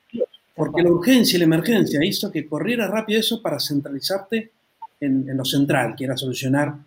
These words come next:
Speaker 2: un tema de gravedad absoluta. Y ahí ves cómo, eh,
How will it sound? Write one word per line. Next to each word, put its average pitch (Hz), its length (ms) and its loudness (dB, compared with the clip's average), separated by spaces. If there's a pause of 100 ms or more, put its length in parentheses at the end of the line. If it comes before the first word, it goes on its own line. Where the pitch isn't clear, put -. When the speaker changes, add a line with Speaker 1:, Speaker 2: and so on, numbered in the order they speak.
(280)
Speaker 2:
un 143 80 -4
tema 147 240 2
de 135 60 2
gravedad 135 320 0
absoluta. 123 480 -8 (580)
Y 156 480 0
ahí 254 320 2
ves 277 220 2
cómo, 262 500 2 (640)
eh, 147 480 -6